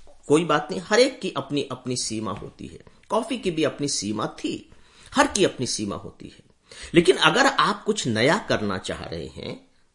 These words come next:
मैं बड़े और छोटे की बात नहीं कर रहा हूं, नया ही करना चाह रहे हैं, तो आपको अपनी इस सीमा को तोड़ना पड़ेगा।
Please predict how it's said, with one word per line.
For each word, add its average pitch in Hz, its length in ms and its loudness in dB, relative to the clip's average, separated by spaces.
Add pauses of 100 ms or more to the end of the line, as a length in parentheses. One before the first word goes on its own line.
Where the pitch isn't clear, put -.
(140)
मैं 131 140 4
बड़े 196 200 10
और 220 80 8
छोटे 214 280 -2
की 220 120 -4
बात 202 260 -2
नहीं 208 100 0
कर 151 160 -4
रहा 139 80 2
हूं, 120 80 0
नया 151 260 8
ही 202 160 0
करना 120 360 0
चाह 90 260 -8
रहे 87 180 -8
हैं, 127 320 -8 (520)
तो 247 80 4
आपको - 380 8
अपनी 233 360 2
इस 208 280 2
सीमा 175 380 4
को 247 140 -2
तोड़ना 175 480 2
पड़ेगा। 220 800 0